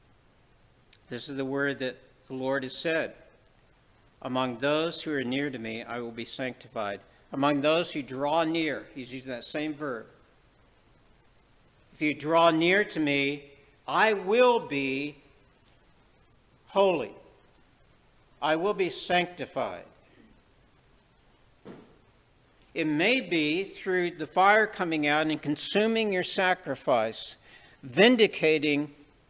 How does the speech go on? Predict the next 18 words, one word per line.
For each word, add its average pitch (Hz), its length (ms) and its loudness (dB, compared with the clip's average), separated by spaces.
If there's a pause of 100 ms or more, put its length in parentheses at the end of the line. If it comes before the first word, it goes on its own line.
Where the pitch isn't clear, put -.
(160)
approving 185 640 4
your 156 180 4
worship. 147 480 0 (2250)
Or 110 140 -6
I 127 120 0
may 147 220 2
show 143 260 -2
my 135 220 0
holiness 131 720 -6
in 110 120 -8
a 104 40 -10
fire 131 380 -2
that 107 160 -12
comes 123 300 -10
out 110 180 -6
to 104 100 -14
destroy 113 500 -10
you, 104 340 -14